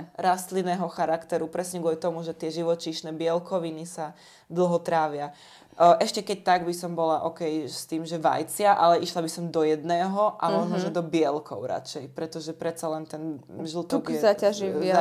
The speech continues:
Speaker 1: zaťažujúci. Takže niečo, e, kľudne by som išla, že,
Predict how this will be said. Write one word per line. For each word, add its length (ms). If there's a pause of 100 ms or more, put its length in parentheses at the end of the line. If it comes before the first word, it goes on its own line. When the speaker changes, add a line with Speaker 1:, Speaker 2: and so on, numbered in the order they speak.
(180)
Speaker 1:
zaťažujúci. 520 (920)
Takže 640 (580)
niečo, 320
e, 280 (440)
kľudne 380
by 120
som 200
išla, 380
že, 220